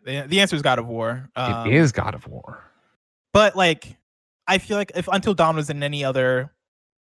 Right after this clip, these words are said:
Speaker 1: bracket or matchup or whatever, like, if, if Until Dawn was against, like, the average PlayStation game,
Speaker 2: Yeah.
Speaker 1: Until Dawn is making it through. Like, of course.
Speaker 2: Agreed.
Speaker 1: Love Until Dawn.
Speaker 2: Yeah, I, yeah, Until Dawn,
Speaker 1: We'll have a
Speaker 2: fantastic
Speaker 1: hour.
Speaker 2: thing. I don't want you to feel, uh, disappointed in yourself, Until Dawn.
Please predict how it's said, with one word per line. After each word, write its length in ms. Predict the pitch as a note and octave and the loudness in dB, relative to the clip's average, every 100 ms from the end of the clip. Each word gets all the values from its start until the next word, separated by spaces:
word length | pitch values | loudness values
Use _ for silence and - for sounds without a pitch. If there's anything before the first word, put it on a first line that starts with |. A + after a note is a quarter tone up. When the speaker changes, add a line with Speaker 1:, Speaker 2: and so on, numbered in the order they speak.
| _ _ | _ _
Speaker 1:
bracket 420 | C#3 B2+ B2 B2+ | -2 -2 -2 -6
or 120 | A2 A#2+ | -6 -8
matchup 400 | B2 A#2+ A#2 C3 - | -6 -6 -4 -6 -6
or 80 | |
whatever, 200 | A#2+ A#2 | -4 0
like, 120 | F#3+ A3+ | 4 4
if, 140 | G3 | 4
if 200 | A3 G#3 - | 2 2 2
Until 240 | A#3+ B3+ | 2 4
Dawn 180 | F3+ F#3 | 4 4
was 120 | F3 | 2
against, 260 | D#3 D#3+ - | -2 -4 -2
like, 220 | C#3+ - _ _ | -2 -2 _ _
the 160 | - F3 | -2 2
average 360 | E3 D#3+ D#3 D3+ | 4 4 2 -2
PlayStation 440 | D#3 C#3+ D3+ E3+ | -4 -2 -2 -2
game, 320 | E3 E3+ F3 - _ - | -2 -2 -4 -8 _ -4
Speaker 2:
Yeah. 120 | D3+ D3 | -2 0
Speaker 1:
Until 180 | D#3 D3+ | 0 2
Dawn 220 | C#3+ C3+ | 2 0
is 60 | B2 | -4
making 200 | B2+ A#2 | -4 -4
it 60 | |
through. 280 | C3+ A2+ G#2+ - _ _ | -4 -4 -4 -8 _ _
Like, 120 | B2+ B2+ | -8 -6
of 100 | - | -4
course. 400 | C3+ G#2+ - - _ - | -4 -4 -10 -20 _ -2
Speaker 2:
Agreed. 180 | E3 D#3+ | 4 4
Speaker 1:
Love 100 | C#3 | 2
Until 220 | C3 A2+ | -4 -8
Dawn. 260 | G#2+ - - _ _ _ _ _ - | -10 -12 -18 _ _ _ _ _ 0
Speaker 2:
Yeah, 120 | A3 - - | 0 0 2
I, 140 | B2 | 2
yeah, 240 | B2+ A#2 | 4 2
Until 200 | A#2 E3 | 2 2
Dawn, 100 | C#3+ | 4
Speaker 1:
We'll 80 | C3+ | 4
have 60 | - | 4
a 40 | |
Speaker 2:
fantastic 420 | C3 C3+ B2+ A#2+ | 2 4 2 2
Speaker 1:
hour. 40 | A#2+ | 0
Speaker 2:
thing. 160 | B2 | 0
I 60 | A#2+ | 0
don't 100 | B2+ | 0
want 100 | B2+ | 0
you 40 | A#2+ | -4
to 40 | |
feel, 360 | - B2 B2 A#2+ | -4 -2 0 0
uh, 200 | A#2+ A#2 | 0 0
disappointed 420 | B2 B2 B2 A#2+ | -2 -4 -2 -2
in 60 | A#2+ | -2
yourself, 400 | A#2+ B2+ B2 - | 0 2 2 0
Until 240 | B2 C3 | -4 -2
Dawn. 260 | A#2+ A#2+ B2 | 0 2 0